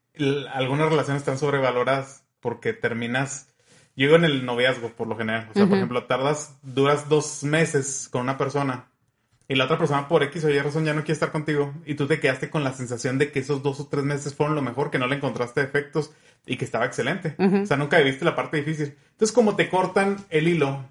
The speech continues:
Speaker 1: en esa parte donde estabas en la cúspide de, de una relación empezando, te quedas con la duda de si pudieran haber llegado más, como que tú te clavas poquito más.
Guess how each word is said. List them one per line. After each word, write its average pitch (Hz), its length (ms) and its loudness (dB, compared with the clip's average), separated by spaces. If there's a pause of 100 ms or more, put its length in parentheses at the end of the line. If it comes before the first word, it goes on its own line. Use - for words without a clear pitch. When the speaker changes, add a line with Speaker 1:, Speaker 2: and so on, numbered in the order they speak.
Speaker 1:
en 135 160 -2
esa 147 240 -2
parte 135 920 2
donde 120 240 -2
estabas 143 400 0
en 139 80 4
la 123 120 -4
cúspide 147 460 2
de, 117 340 4
de 117 240 4
una 139 400 0
relación 123 380 -2
empezando, 143 640 0
te 120 100 -6
quedas 127 200 -2
con 143 120 -4
la 123 80 0
duda 123 140 2
de 135 160 0
si 131 120 -10
pudieran 123 280 0
haber 123 140 2
llegado 139 280 0
más, 160 360 -2 (520)
como 139 200 2
que 143 80 4
tú 143 100 -6
te 156 120 2
clavas 165 300 4
poquito 143 380 -4
más. 156 420 -4